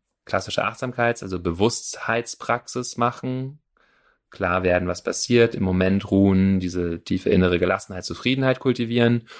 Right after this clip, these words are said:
und Menschen, die gezielt, ähm, liebende Güte, Freundlichkeits-, Mitgefühlsmeditation machen.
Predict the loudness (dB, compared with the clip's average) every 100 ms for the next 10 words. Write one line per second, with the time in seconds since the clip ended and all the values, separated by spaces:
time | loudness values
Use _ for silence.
0 | -6 4 6 6 2 0 -2 -2 -2 2
1 | 2 2 -2 _ _ _ _ -16 -14 -14
2 | -16 -16 -16 -16 -14 -12 -10 -12 -6 0
3 | 4 4 6 4 4 2 2 0 0 -4
4 | -2 0 2 2 0 2 2 2 0 0
5 | 2 4 4 4 2 -2